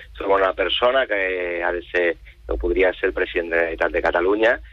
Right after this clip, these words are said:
però no apostem per una construcció d'una república presidencialista. Per tant, insistim en una idea, que és quin és el programa de construcció de sobiranies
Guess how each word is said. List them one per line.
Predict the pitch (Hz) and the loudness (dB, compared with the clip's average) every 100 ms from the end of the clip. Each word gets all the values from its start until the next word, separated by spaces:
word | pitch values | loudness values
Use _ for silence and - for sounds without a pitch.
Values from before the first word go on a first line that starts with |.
| - - | -20 -6
però | 107 95 92 87 90 | 0 0 2 0 -2
no | 92 98 107 | 0 2 4
apostem | 107 110 - 110 117 | 2 -4 -4 -2 -2
per | 101 | -2
una | 95 | -2
construcció | 98 98 95 90 - 104 101 | -2 -6 -10 -12 0 2 4
d'una | 101 | 2
república | 98 101 101 101 104 104 107 101 | 2 0 -2 -2 -2 2 2 2
presidencialista. | - - 90 82 90 87 104 - 80 - - - - | -2 -4 -4 -2 -2 -2 -4 -2 -4 -4 -16 -12 -4
Per | 92 | -2
tant, | - 95 110 | 0 2 2
insistim | 123 110 95 90 85 80 - 78 90 - 90 - 101 | -2 -10 -14 -18 -20 -20 -20 -20 -16 -14 -12 -8 -2
en | 113 98 | -2 0
una | 85 | 0
idea, | 98 101 87 | 2 2 0
que | 87 85 82 | -6 -4 -4
és | 78 | -6
quin | - 101 | -4 -2
és | 101 | 0
el | 104 - | -2 0
programa | 92 107 107 87 - - - | 2 2 0 -6 -14 -20 -12
de | 82 | -8
construcció | 92 - 82 87 - 104 101 | -8 -10 -12 -10 -2 2 2
de | 92 | 0
sobiranies | 95 90 90 95 101 90 | -4 -2 -2 0 0 0